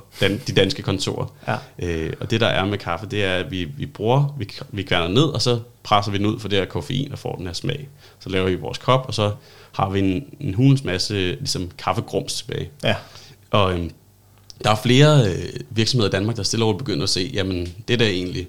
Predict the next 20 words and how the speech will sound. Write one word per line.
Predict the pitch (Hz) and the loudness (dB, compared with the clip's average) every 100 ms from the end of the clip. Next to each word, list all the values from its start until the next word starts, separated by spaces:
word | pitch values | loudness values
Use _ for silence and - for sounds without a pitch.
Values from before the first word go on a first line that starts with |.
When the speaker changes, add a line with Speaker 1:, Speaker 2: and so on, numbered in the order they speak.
| - _ - | -12 _ -4
Speaker 1:
ærgerligt, | 107 135 147 - - - - - - | 2 4 4 0 -14 -20 -20 -20 -8
at | 90 | -6
vi | - | -2
har, | 101 90 73 | 0 0 0
hvad | 107 98 | -2 -4
kan | - | -2
vi | 98 | -2
bruge | - 113 175 | 2 4 6
det | 147 | 4
her | 104 | 2
til | 92 | 0
noget? | 90 90 | -2 -2
Fordi | - 95 | -4 -4
der | - | -2
er | 82 | 0
rigtig, | 113 110 | 2 2
rigtig | 87 90 | 0 -2
meget | 87 90 | -2 -2
af | |
det. | 87 | -2